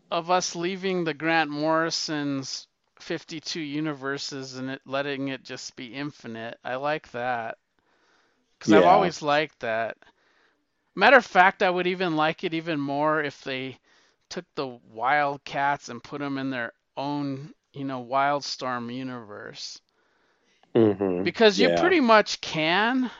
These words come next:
Speaker 1: even with the Seven
Speaker 2: <clears throat>
Speaker 1: Soldiers of Victory, 'cause those are all Wildstorm characters. The only one that
Speaker 2: Mm.
Speaker 1: you can't is they have a confrontation with the, uh, Court of Owls and, um,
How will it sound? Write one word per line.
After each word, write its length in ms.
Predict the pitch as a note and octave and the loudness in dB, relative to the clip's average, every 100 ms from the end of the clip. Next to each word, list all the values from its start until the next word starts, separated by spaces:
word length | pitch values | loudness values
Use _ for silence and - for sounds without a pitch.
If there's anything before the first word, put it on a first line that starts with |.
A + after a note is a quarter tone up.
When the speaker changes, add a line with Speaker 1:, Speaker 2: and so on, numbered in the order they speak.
| _ | _
Speaker 1:
even 280 | F#3 F#3+ G#3+ | -6 -2 0
with 120 | G3+ | 0
the 100 | A#3 | -2
Seven 360 | - G3 F#3+ G#3 | 2 2 4 2
Speaker 2:
<clears throat> 0 | |
Speaker 1:
Soldiers 460 | - F#3+ G3 F#3+ F3+ | 6 4 4 -2 -6
of 80 | D#3 | -4
Victory, 440 | F#3+ - A3+ A3 | -4 -4 -8 -8
'cause 180 | G3+ F3 | -8 -4
those 240 | F3 G3+ | -2 -2
are 100 | G#3 F3 | 2 2
all 160 | F3 | 2
Wildstorm 760 | D3 D#3 F3 E3 - E3 D3+ C#3 | 4 4 6 2 -4 -4 -4 -4
characters. 800 | D3 E3+ F#3 _ A2+ A2 A2 - - - _ | -4 -4 -4 _ -10 -10 -12 -18 -20 -20 _
The 80 | F3+ | 2
only 160 | G#3+ A3+ | 4 6
one 240 | G#3+ G#3 | 6 6
that 140 | G#3 F3+ | 4 2
Speaker 2:
Mm. 80 | |
Speaker 1:
you 80 | E3+ | 0
can't 640 | - G3 G3+ A#3 F#3+ - _ - - _ _ - | -4 -2 2 4 2 0 _ -20 -20 _ _ -4
is 200 | D#3 D#3 | -4 0
they 140 | E3+ | 4
have 300 | F3+ F3+ E3 | 8 8 8
a 280 | D#3 D3 C#3 | 6 6 2
confrontation 1120 | - E3 D#3 E3 D3 D#3+ D#3+ - E3 D3+ D3 C#3+ - _ _ _ _ _ _ - | 2 2 2 -2 -2 -4 -4 -4 -2 0 -2 -4 -16 _ _ _ _ _ _ -4
with 340 | D3+ D3+ - | -2 -2 -6
the, 260 | C#3+ C#3+ C#3 | -2 0 2
uh, 460 | C3 B2+ B2+ C2 - _ _ | 4 4 2 -2 -6 _ _
Court 300 | - D#3 D3+ | -4 0 0
of 120 | C3 | 2
Owls 540 | C3+ C#3+ C#3+ C#3 C3+ C3+ | 6 6 6 0 -4 -4
and, 300 | C3 B2+ B2 | -2 -2 0
um, 500 | B2 A#2+ A#2 A#2+ | 0 2 0 -4